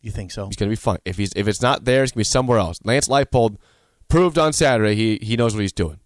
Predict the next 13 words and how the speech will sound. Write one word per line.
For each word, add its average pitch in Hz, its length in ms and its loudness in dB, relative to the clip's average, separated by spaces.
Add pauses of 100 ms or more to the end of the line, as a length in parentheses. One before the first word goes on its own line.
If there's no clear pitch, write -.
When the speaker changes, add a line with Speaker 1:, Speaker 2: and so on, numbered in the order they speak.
(100)
Speaker 1:
Oh, 175 100 4
he 214 160 2
knows 220 320 2
what 147 140 2
he's 101 180 -6
doing. 120 280 -2
That 156 200 -2
team, 214 240 -2
he's 202 220 -6
got 269 260 0
that 240 240 -2
team 185 480 -4 (760)
alre-, 160 340 2